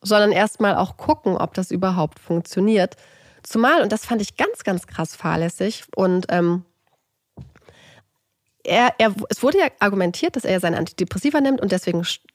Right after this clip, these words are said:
stabil ist, sag ich jetzt mal in Anführungsstrichen, und dass es ihm deswegen gut geht und dass er das sehr zufrieden ist und dass das ja einer der Gründe war, die auch genannt wurden in der Anhörung, dass das halt wichtig ist. Und dass es wichtig ist, dass er diese Therapie, äh, weitermacht, dass er weiter seine Medikamente nimmt.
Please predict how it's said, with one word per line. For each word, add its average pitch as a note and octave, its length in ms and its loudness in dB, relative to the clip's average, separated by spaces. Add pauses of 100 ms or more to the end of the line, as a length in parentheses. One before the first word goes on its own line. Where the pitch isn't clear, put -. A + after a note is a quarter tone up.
(180)
stabil G3 500 0
ist, A#3+ 220 -2
sag A#3+ 100 -4
ich - 40 -8
jetzt G#3+ 140 -4
mal G#3 80 0
in - 60 -2
Anführungsstrichen, G3+ 720 -2
und F3+ 240 0
dass F3+ 80 -2
es F3 100 -4
ihm E3 100 -2
deswegen E3 300 -2
gut D#4 260 -2
geht A#3 160 0
und F3+ 80 -2
dass E3+ 120 -4
er F3 60 -4
das F3 200 -4
sehr F3+ 160 -2
zufrieden - 460 -2
ist - 180 -4
und G3+ 60 -4
dass F#3 120 -2
das F3+ 180 -4
ja - 80 -2
einer G3+ 260 0
der F#3 120 -4
Gründe A#3 340 0
war, G#3 220 2 (440)
die F3+ 120 4
auch F#3+ 140 -2 (300)
genannt G3+ 420 2
wurden F3 400 2
in F#3 160 0
der F#3 120 2
Anhörung, E3+ 460 0
dass E3+ 160 -4
das - 180 -6
halt F3 220 -4
wichtig G3+ 400 -4
ist. - 200 -8 (840)
Und G3 180 4
dass G3 120 2
es F#3 100 -6
wichtig C#4 300 0
ist, - 200 0
dass F#3+ 120 -2
er F3+ 80 2
diese F3+ 180 -2
Therapie, A#3 720 0
äh, - 220 -2
weitermacht, F#3+ 540 0
dass F3+ 80 -6
er F3+ 80 -4
weiter D#3+ 160 -2
seine E3 260 -2
Medikamente C#4 560 0
nimmt. C#4+ 280 2